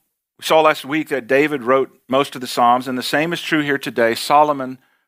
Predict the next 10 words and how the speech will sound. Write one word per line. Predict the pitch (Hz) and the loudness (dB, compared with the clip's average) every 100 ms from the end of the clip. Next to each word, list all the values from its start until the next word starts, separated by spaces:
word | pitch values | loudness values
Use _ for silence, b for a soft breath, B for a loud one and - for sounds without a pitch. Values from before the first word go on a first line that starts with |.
| _ | _
wrote | 127 113 | 0 0
most | 123 143 156 - | 2 2 0 0
of | 131 120 | -2 0
these | 127 131 - | -6 -10 -6
Proverbs. | - 117 104 80 - - _ _ _ _ _ | 2 2 2 -6 -10 -20 _ _ _ _ _
Proverbs | 135 151 156 | 0 0 -6
one | 156 170 185 | 0 2 2
one | 165 135 127 127 120 _ _ | 4 4 2 -4 -14 _ _
tells | 165 165 135 | 0 0 2
us | 110 113 - - | 0 0 -4 -16